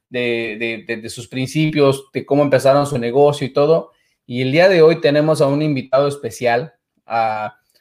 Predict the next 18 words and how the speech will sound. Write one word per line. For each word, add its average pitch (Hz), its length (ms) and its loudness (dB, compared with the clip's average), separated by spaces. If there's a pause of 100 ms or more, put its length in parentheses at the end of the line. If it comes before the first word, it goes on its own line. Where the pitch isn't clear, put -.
(140)
a 120 120 -2
alguien 135 380 2
que 123 140 0
honestamente 135 1160 -2
tengo 139 220 -4
ya 135 300 0
tiempo 135 440 -2
siguiéndolos, 139 840 -2
a 113 240 -2
los 117 240 -8
dos, 151 260 -2
porque 120 300 -10
son 127 160 -8
una, 127 280 -2
una 135 200 -4
pareja 120 260 -2
de 143 60 -4
emprendedores. 120 640 -4